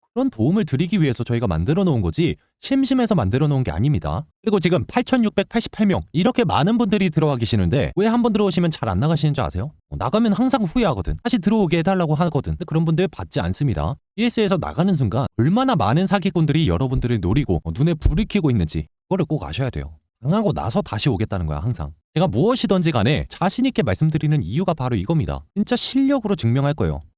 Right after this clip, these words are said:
그리고 진심을 다해서 하기 때문에, 어, 주말에 나와서 이렇게 영상 찍고 있는 게 억지로 될 거라고 생각하세요? 그건 제가 재밌어서 하는 겁니다. 어, 그렇기 때문에 올 사람만 오라는 거야. 여러분들께 전화하는 일도 없고 한번 나가면 못 들어오게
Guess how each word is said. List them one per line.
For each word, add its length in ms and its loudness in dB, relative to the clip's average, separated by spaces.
그리고 160 0
진심을 560 2
다해서 300 2
하기 140 0
때문에, 420 0
어, 160 -4
주말에 300 2
나와서 320 2
이렇게 240 0
영상 260 2
찍고 220 -2
있는 120 0
게 80 -4
억지로 320 -4
될 160 -2
거라고 220 0
생각하세요? 540 -4
그건 120 0
제가 180 0
재밌어서 480 0
하는 140 0
겁니다. 280 -2
어, 160 -8
그렇기 240 -2
때문에 280 2
올 200 0
사람만 400 0
오라는 300 0
거야. 220 -6
여러분들께 480 0
전화하는 520 0
일도 300 0
없고 360 -4
한번 180 0
나가면 340 0
못 140 0
들어오게 460 0